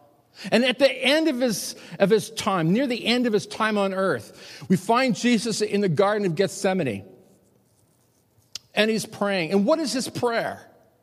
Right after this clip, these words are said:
He prays, "Father, not my will, but thine be done." Jesus knows the mind of the Father, and he does what the Father wants him to do.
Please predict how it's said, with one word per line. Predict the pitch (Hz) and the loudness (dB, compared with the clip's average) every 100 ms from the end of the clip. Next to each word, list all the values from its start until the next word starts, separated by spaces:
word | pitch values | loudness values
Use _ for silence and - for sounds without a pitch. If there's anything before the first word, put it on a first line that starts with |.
| _ _ _ _ _ _ _ _ - | _ _ _ _ _ _ _ _ -4
He | 180 | -2
prays, | 180 190 175 151 - | 0 0 0 -4 -8
"Father, | - - 180 175 170 156 135 - - - 143 | -12 -2 0 2 -2 -4 -6 -14 -20 -10 -2
not | 170 165 | -2 0
my | 160 208 180 | -2 -2 0
will, | 110 95 110 117 - _ _ _ _ _ | -2 -2 -4 -6 -14 _ _ _ _ _
but | 143 123 | -8 -4
thine | 127 131 | -4 -2
be | 123 | -4
done." | 117 120 104 - - _ _ _ _ _ _ _ _ _ _ _ _ _ - - | -4 -4 -6 -12 -20 _ _ _ _ _ _ _ _ _ _ _ _ _ -20 -4
Jesus | 170 220 190 151 | 0 0 0 0
knows | 190 220 226 | 0 0 0
the | 190 | -2
mind | 170 180 190 190 170 | -2 0 0 0 -2
of | |
the | 151 | -4
Father, | - 160 160 156 156 | -4 -2 0 0 -2
and | 147 | -2
he | 139 | -2
does | 107 151 165 160 139 - - - _ _ | -2 0 0 -2 -6 -10 -14 -18 _ _
what | 143 | -6
the | - | -4
Father | - 139 131 131 131 127 - - _ | -4 -2 -2 -2 -4 -6 -12 -20 _
wants | 113 120 - | -4 -4 -4
him | 110 | -6
to | 110 | -6
do. | 117 98 92 | -6 -8 -10